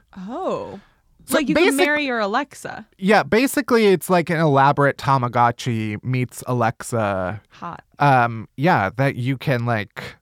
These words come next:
Speaker 2: marry if you want. The company behind it, like, issues, quote unquote, <laughs> air quotes, they issue, like, marriage certificates.
Speaker 1: Oh, so they encourage this.
Speaker 2: Yeah.
Speaker 1: Marrying your life to the brand.
Speaker 2: Also, I guess it, it, like, you can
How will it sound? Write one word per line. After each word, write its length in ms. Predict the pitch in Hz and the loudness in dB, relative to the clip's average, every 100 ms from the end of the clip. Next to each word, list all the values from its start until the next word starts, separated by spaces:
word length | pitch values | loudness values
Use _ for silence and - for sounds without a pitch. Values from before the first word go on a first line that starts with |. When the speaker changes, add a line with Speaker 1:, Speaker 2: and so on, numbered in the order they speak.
| - | -10
Speaker 2:
marry 400 | 110 131 104 87 | -4 -2 0 -2
if 140 | - | -8
you 120 | - | -8
want. 320 | 107 120 85 - - - - | -4 -4 -4 -12 -18 -16 -2
The 120 | 180 | -2
company 480 | - 240 240 214 180 | 2 0 2 0 4
behind 360 | 160 156 190 | 4 4 2
it, 160 | 160 - | 0 0
like, 300 | 147 123 - - | -2 -2 -10 -2
issues, 920 | 165 160 - 160 151 139 127 117 - - | -2 0 -4 -2 0 2 0 -2 -10 -14
quote 340 | - 143 135 | -2 0 0
unquote, 600 | 127 123 - 127 120 110 98 | -2 -6 -4 -4 -4 -6 -8
<laughs> 80 | - | -4
air 180 | 131 131 | -2 -2
quotes, 400 | - 123 107 - | -2 -4 -4 -6
they 220 | 147 135 - | -6 -6 -2
issue, 520 | 147 - - 135 127 | -4 -4 -4 -2 0
like, 320 | 117 104 - | -2 -4 -6
marriage 420 | 117 120 117 - | -2 -2 -2 -6
certificates. 960 | - 110 - 113 110 - - - - - _ | -10 -8 -8 -10 -10 -10 -14 -14 -18 -20 _
Speaker 1:
Oh, 140 | 247 247 | -6 -2
so 200 | - 196 | 0 0
they 220 | 214 330 | 2 0
encourage 640 | 151 - - 269 233 - | -2 -8 -4 0 0 -4
this. 440 | - - - - - - | -10 -10 -14 -18 -20 -10
Speaker 2:
Yeah. 480 | 107 185 - 98 - _ _ _ 247 | -4 -2 -2 -8 -16 _ _ _ -12
Speaker 1:
Marrying 400 | 185 185 196 208 | -6 -4 -4 -4
your 120 | 208 | -4
life 220 | 208 214 | -4 -6
to 80 | - | -8
the 60 | 208 | -6
brand. 460 | 185 208 233 156 - _ - | -4 -4 -4 -8 -14 _ 2
Speaker 2:
Also, 500 | 190 233 - 247 220 | 4 4 4 4 6
I 160 | 190 208 | 4 2
guess 340 | 196 240 - | 2 0 0
it, 80 | 302 - | -4 0
it, 220 | 202 175 | 0 2
like, 340 | 170 160 - _ _ | 2 0 -2 _ _
you 280 | 185 156 190 | -8 -6 -4
can 240 | - 175 | -4 -6